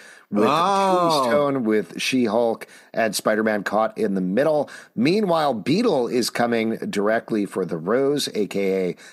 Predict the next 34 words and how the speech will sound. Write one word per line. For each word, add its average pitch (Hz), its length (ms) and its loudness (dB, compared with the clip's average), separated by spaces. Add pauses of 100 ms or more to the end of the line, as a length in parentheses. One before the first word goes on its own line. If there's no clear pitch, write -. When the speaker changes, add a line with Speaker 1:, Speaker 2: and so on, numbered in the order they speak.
(120)
Speaker 1:
Wilson 107 340 0
Fisk's - 540 -2
son, 127 520 0 (360)
and - 80 -4
we 107 80 2
have 107 60 -2
some 104 220 0
twists, - 640 -2 (360)
potentially, 98 720 -2 (200)
in 87 140 -6
both 135 280 -2
of 87 120 -6
these 90 220 -2
fights. 107 420 0 (400)
We 156 380 0
have 139 500 0
been 147 240 2
enjoying 160 760 0
Amazing 196 380 0
Spider-Man 214 500 0
for - 80 -6
the - 40 -4
first 175 300 0
time 185 140 0
in 190 60 0
a 180 60 2
long 190 300 0
time. 208 380 0
I 160 100 2
think 170 240 -2
all 175 180 2
three 208 280 0
of 202 100 2
us. 160 260 0